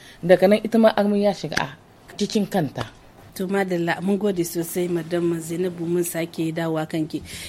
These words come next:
Speaker 2: Eh, Malam Sumana Tahiru mai bima shugaban da'ira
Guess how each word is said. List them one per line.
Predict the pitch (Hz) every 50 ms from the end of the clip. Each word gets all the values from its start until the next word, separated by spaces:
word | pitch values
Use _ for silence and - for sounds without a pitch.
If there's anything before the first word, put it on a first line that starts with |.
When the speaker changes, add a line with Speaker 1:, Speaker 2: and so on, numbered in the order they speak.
| - - _ _ _ _ - _ - - -
Speaker 2:
Eh, | - 190 202 196 190 190 185 185
Malam | 185 196 220 240 247 233 202 185
Sumana | - - 185 196 202 208 214 196 180 175
Tahiru | 170 - 190 190 190 196 196 190 185 175 170 170 165
mai | 170 170 165
bima | 170 190 196 202 196 180
shugaban | 170 - 170 160 175 165 165 175 175 175 180 180 175 175 175 170
da'ira | 185 180 180 - 185 175 170 151